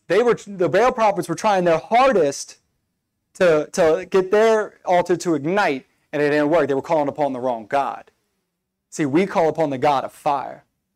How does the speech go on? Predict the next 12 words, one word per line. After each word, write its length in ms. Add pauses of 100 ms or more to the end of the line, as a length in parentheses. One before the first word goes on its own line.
(360)
We 120
call 240
upon 400 (160)
the 100
King 240
of 80
Kings 260
and 80
the 60
Lord 240
of 80
Lords. 600